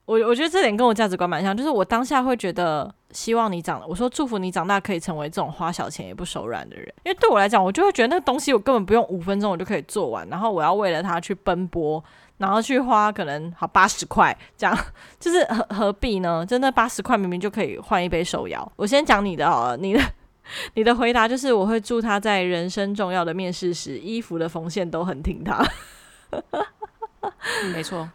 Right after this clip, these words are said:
Speaker 1: 有一位回得很真挚啊，他就说：“我会先问他们为什么不喜欢缝纫，然后是觉得无聊、不想、不实用，让他们想一想会缝纫可以有什么好处。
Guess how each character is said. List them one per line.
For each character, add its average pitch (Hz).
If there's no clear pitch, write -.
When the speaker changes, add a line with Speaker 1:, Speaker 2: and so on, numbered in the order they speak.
Speaker 1:
有 196
一 220
位 294
回 240
得 190
很 185
真 196
挚 180
啊， 156
他 220
就 262
说 262
：“我 196
会 277
先 240
问 247
他 226
们 196
为 208
什 190
么 131
不 170
喜 185
欢 -
缝 139
纫， 160
然 170
后 180
是 202
觉 185
得 165
无 175
聊、 180
不 202
想、 -
不 240
实 170
用， 180
让 233
他 233
们 214
想 175
一 208
想 151
会 247
缝 156
纫 196
可 180
以 -
有 147
什 156
么 160
好 156
处。 190